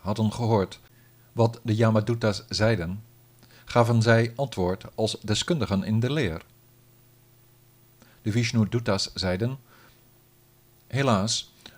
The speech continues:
hoe pijnlijk is het om te zien hoe goddeloosheid de gemeenschap van de kenners van het Dharma aantast.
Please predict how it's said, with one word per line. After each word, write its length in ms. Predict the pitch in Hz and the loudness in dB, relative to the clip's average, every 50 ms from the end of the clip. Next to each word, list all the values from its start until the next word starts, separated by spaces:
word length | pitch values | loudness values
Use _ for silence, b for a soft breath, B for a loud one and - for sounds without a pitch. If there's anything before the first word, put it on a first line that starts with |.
| B B B - | B B B -6
hoe 120 | 147 151 | -4 -2
pijnlijk 400 | - 175 185 185 156 117 104 101 | 2 2 2 2 4 2 0 0
is 180 | - 101 101 - | -2 -6 -4 -2
het 260 | 107 101 - - - | -2 -4 -4 -6 -8
om 200 | - 117 117 113 | -4 -2 -2 0
te 100 | 117 123 | 0 0
zien 280 | 113 - 123 104 101 101 | 2 2 2 2 2 0
hoe 300 | 90 98 110 104 107 - - | -2 -2 -2 -4 -4 -6 -10
goddeloosheid 840 | - - - - 123 117 117 135 135 131 117 98 85 85 87 87 - - B B B B B B | -14 -10 -4 0 4 4 6 6 6 4 2 0 -2 -2 -4 -6 -10 -18 B B B B B B
de 120 | B 117 107 | B -6 -4
gemeenschap 560 | - 120 120 131 143 - - 123 117 117 - - | -2 -2 -2 -2 -2 -2 0 0 0 0 -2 -10
van 200 | - - 117 113 | -4 -2 0 0
de 60 | 110 | 0
kenners 320 | 113 143 135 131 120 - | 0 0 -2 0 -2 -2
van 120 | - 120 117 | 0 2 2
het 160 | 110 101 95 | 2 2 4
Dharma 420 | 117 131 143 127 104 101 107 - | 2 2 4 4 2 2 2 0
aantast. 640 | - 160 165 160 151 - 95 87 85 - - - - | -2 -4 -4 -4 -4 -4 -4 -4 -4 -6 -14 -16 -20